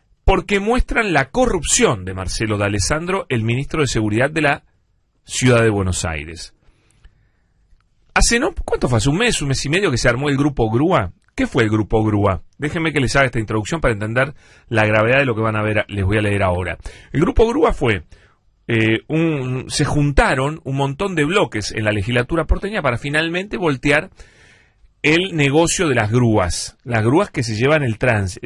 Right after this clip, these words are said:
se llevan los autos del estacionamiento. Siempre se dijo, "Ese es un curro, eso es corrupción". Siempre se dijo, nunca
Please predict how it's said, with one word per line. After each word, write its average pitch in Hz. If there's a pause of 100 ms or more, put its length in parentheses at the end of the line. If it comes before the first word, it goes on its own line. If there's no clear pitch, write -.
(160)
se 107
llevan 139
los 117
autos 131
del 110
estacionamiento. 92 (300)
Siempre 262
se 156
dijo, -
"Ese 175
es 151
un 143
curro, 151 (260)
eso 170
es 147
corrupción". 135
Siempre -
se 107
dijo, 113
nunca 180